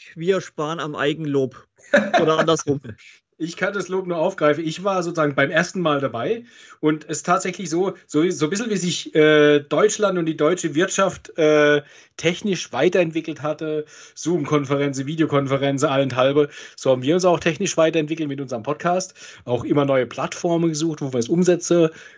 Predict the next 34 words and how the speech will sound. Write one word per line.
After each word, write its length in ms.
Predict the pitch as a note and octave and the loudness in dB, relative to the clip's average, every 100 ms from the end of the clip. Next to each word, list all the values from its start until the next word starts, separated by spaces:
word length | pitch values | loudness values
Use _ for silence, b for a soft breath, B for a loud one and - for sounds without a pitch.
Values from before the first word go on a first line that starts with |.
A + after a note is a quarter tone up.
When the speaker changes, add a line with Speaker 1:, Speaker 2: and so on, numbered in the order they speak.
| - | -2
Speaker 2:
können 320 | D3+ D3+ D#3+ | 2 2 2
und 220 | D3+ C#3 | 0 -2
auch 160 | C3+ G#2+ | -6 -6
weiter 240 | A#2 D3 | -6 -6
verbreite. 640 | - D#3 D3+ D#3 D#3+ F3 F3 B B | -8 -6 0 0 0 -6 -8 B B
Also 180 | B2+ B2+ | -4 -4
ich 120 | C3 | -2
bin 120 | D#3 | 2
auch 240 | C#3+ C#3 C3+ - | 4 4 2 -2
sehr 260 | C#3+ C#3+ D3+ | 2 4 4
begeistert 580 | C3 C3 D#3 G3 F#3+ _ | 4 2 2 0 -2 _
und, 300 | - C#3+ C#3+ | 0 0 2
ähm, 440 | D3+ C#3+ C#3+ C#3+ C#3 B B _ | 4 4 4 0 -4 B B _
die, 540 | C#3+ C#3 C3+ C3 B2+ A#2 B B B C#3+ | -4 -2 2 2 2 -2 B B B 0
die 40 | |
Response 720 | C#3 C#3 - D3 G3 A3 D#3 | 4 4 2 2 2 0 -2
jetzt 160 | C#3 C4 | -4 -6
in 200 | C#3 B2+ | -6 -4
Baden-Württemberg 680 | C3+ B2+ E3 G#3+ D#3+ B2+ | -6 -4 -2 -2 -2 -2
bei 100 | B2 | -4
mir 160 | C3+ G3 | -4 -2
hier 180 | D3+ D3+ | 0 -2
ist 160 | B2+ | -2
nicht 220 | F#3 G#3 | -4 -2
ganz 300 | C#3+ D3 G3+ | -2 -2 -2
so, 340 | G3 F#3+ F#3+ F#3 | 0 0 0 0
so 160 | F3 | -4
groß. 520 | F3 F#3 G#3+ G#3+ - F#3 | -2 2 2 2 -6 -6
Ich 300 | E3 D3 D#3 | -6 -4 -2
möchte 220 | D#3 D#3+ | 0 0
mich 140 | D3 | 0
fast 280 | D#3+ D#3+ - | 0 -2 -6
dazu 220 | D#3 E3 | -8 -4
versteigen 400 | D3 C#3+ - C#3+ | -2 -2 0 2